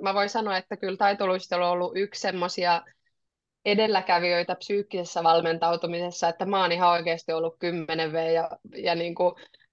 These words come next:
eletään vuotta yhdeksänkahdeksan, kun mä oon vähän alkanut opettelemaan psyykkistä valmentautumista, kun sitten taas vielä, kun mä olin huipulla, niin ihmeellisiä juttuja kuuli, että "ai, sä tarvit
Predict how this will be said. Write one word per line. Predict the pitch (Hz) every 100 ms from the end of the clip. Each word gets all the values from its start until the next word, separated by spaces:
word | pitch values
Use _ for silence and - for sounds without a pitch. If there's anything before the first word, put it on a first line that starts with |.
| - -
eletään | 185 180 180 170 165
vuotta | 175 - 175
yhdeksänkahdeksan, | 190 202 170 - 175 226 214 180 - 165
kun | 170 175
mä | 165
oon | 160 156
vähän | 175 185 160
alkanut | 165 170 175 -
opettelemaan | 196 180 - 160 156 160 160
psyykkistä | - 165 - 165 165
valmentautumista, | 160 170 165 175 185 - - 196 - 180 185
kun | 190 196
sitten | 196 180 190 185
taas | 180 180 196
vielä, | 214 196
kun | 190 208
mä | 233 233
olin | 185 196
huipulla, | 185 175 180 175 175
niin | 170 175 - _ _ _ _ _
ihmeellisiä | 247 254 247 190 180 190 185 175 165 -
juttuja | 185 185 - 180 165
kuuli, | 175 180 175 170
että | 165 160
"ai, | 170 185
sä | 175 190
tarvit | 214 214 196 180 165